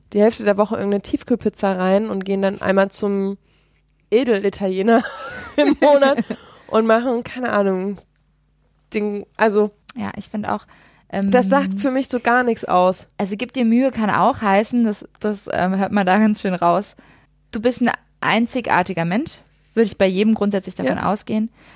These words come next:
Speaker 2: Also zeig das, was dich einzigartig macht. Und das kostet vielleicht ein bisschen Mühe.
Speaker 1: Ja.
Speaker 2: Oder ein bisschen Hirnschmalz vielleicht auch manchmal oder so. Aber was super generisches zu schreiben, was irgendwie völlig austauschbar ist,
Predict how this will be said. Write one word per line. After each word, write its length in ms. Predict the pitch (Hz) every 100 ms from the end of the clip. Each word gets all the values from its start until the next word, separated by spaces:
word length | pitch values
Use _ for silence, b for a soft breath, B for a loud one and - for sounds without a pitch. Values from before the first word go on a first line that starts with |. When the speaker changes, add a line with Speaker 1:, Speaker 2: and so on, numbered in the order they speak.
| b
Speaker 2:
Also 240 | - 202 226
zeig 360 | - 226 247
das, 200 | 262 269
was 180 | 262 262
dich 180 | 247 -
einzigartig 640 | 208 269 240 180 - - -
macht. 380 | - - - - _ _ _ _
Und 140 | - 202
das 100 | -
kostet 300 | 254 254 254
vielleicht 320 | 190 180 180
ein 20 |
bisschen 300 | 180 - 175
Mühe. 200 | 180 185 - _ B
Speaker 1:
Ja. 180 | - - - b -
Speaker 2:
Oder 220 | 175 160
ein 100 | 170
bisschen 320 | 175 - 185
Hirnschmalz 640 | 185 233 269 - 233 -
vielleicht 280 | - - 214
auch 100 | 208
manchmal 400 | 214 208 - -
oder 140 | - -
so. 240 | - 233 _ B B B -
Aber 480 | 196 190 190 190 -
was 300 | 196 196 - - -
super 320 | - 247 349
generisches 640 | 294 262 240 311 311 - 262
zu 120 | 247
schreiben, 400 | - - 214 240
was 160 | 208 208
irgendwie 240 | 214 220
völlig 540 | 208 - 277 320 330 -
austauschbar 680 | 254 - 233 220 - 190
ist, 320 | - 214 -